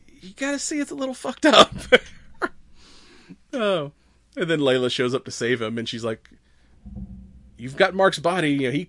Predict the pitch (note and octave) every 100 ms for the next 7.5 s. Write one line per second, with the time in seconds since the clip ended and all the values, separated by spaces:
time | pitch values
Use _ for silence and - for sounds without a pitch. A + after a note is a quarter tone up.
0 | - C3+ F#3 F3+ C#3+ - G#3+ F3+ - F3+
1 | F#3+ F3+ D#3 A#3 A#3 - C3+ A#2 A#3+ B3+
2 | C#4+ A3 C3+ - - - D#3+ C#3 D#3+ D#3+
3 | D#3+ C#3+ C3 D#3 B2+ A#2 A#2 - C3+ A#2+
4 | - C#3 C#3 B2 A2+ A2+ - - E3 C3
5 | - B2 A2 D3 C#3+ B2 G#2 - - -
6 | A#2 A#2 G#2 G2 - G2+ - - - -
7 | - A3 - - G5+